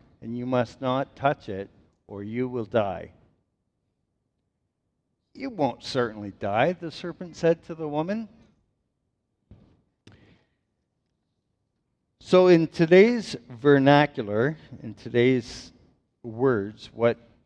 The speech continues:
Satan was saying, uh, to Eve was, "Really? He really said that? You actually think that God means you'll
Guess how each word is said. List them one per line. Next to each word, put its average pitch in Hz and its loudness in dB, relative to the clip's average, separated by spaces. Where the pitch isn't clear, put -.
Satan 160 -2
was 117 -6
saying, 120 0
uh, 107 2
to 143 -2
Eve 135 0
was, 113 0
"Really? 330 4
He 254 -2
really 294 8
said 226 6
that? 87 -6
You 240 4
actually 196 4
think 165 0
that 131 2
God 156 4
means 117 -8
you'll 135 0